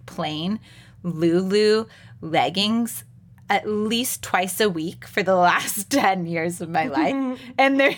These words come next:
Speaker 1: still perfect. And also, I think Lulu just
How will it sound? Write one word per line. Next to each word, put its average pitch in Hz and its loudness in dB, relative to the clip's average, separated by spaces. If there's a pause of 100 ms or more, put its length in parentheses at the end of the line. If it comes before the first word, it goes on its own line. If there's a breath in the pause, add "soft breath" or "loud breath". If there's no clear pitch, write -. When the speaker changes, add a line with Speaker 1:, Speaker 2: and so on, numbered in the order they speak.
(100)
Speaker 1:
still 262 2 (640 loud breath)
perfect. 180 -2
And 202 2
also, 214 0
I 427 0
think 269 0
Lulu 214 2
just 196 0